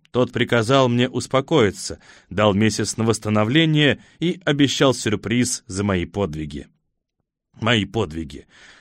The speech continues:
О чем он, интересно? Я обещал привезти наших к Рокаморе и не привел.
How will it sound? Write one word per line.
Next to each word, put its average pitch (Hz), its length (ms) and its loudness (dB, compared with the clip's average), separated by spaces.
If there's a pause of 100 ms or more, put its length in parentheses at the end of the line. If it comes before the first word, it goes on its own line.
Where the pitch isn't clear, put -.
(120)
О 87 120 -14
чем 180 280 2
он, 95 120 0
интересно? 110 680 -2 (280)
Я 110 360 2
обещал 110 560 0
привезти 113 460 -2
наших 120 400 0
к - 80 -4
Рокаморе 117 680 2 (260)
и 90 100 -10
не 87 120 -8
привел. 110 480 2